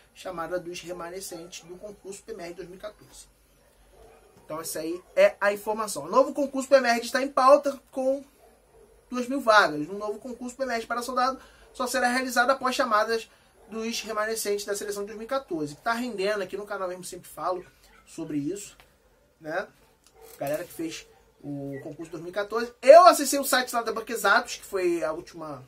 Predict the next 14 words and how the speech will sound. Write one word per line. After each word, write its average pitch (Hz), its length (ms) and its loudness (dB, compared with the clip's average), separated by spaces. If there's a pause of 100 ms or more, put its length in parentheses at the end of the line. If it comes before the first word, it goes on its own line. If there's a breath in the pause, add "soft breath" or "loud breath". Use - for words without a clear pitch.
(160)
organizadora 151 540 -14
do - 80 -20
concurso. - 420 -20 (300 loud breath)
Tinha 262 180 4
gente 294 240 -2
de 294 60 -8
dois 269 180 0
mil 294 160 4
e 359 80 2
dez, 233 680 8
obviamente 202 560 -8
entrou, 214 260 -6
né, 185 140 -6
com, 156 360 -10